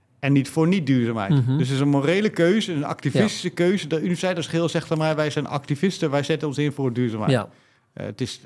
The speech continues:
Speaker 1: ik moet eerlijk zeggen, het is een, het is een wassen neus, betekent niks, maar het is wel een activistische keuze.
Speaker 2: Mhm.
Speaker 1: Ehm, eh, omdat je dat weer dus rationeel zou kunnen verdedigen dat dat goed is. Ik bedoel, er zit
Speaker 2: Ja.
Speaker 1: een argumentatie onder die je kan volgen.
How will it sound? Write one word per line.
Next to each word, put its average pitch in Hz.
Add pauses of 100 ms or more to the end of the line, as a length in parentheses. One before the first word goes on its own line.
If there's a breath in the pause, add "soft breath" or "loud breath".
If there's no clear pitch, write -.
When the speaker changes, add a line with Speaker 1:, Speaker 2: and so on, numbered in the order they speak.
Speaker 1:
ik 113
moet 120
eerlijk 120
zeggen, 98
het 117
is 104
een, 98
het 92
is 101
een 110
wassen 110
neus, 123
betekent 131
niks, 143
maar 135
het 131
is 135
wel 170
een 165
activistische 147
keuze. 143
Speaker 2:
Mhm. 131 (440 loud breath)
Speaker 1:
Ehm, 135 (1200)
eh, - (420)
omdat 208
je 185
dat 170
weer 165
dus 160
rationeel 170
zou 165
kunnen 156
verdedigen 156
dat 143
dat 143 (100)
goed -
is. 156
Ik -
bedoel, 139
er 151
zit 139
Speaker 2:
Ja. 120
Speaker 1:
een 135
argumentatie 160
onder 147
die 143
je 143
kan 135
volgen. 160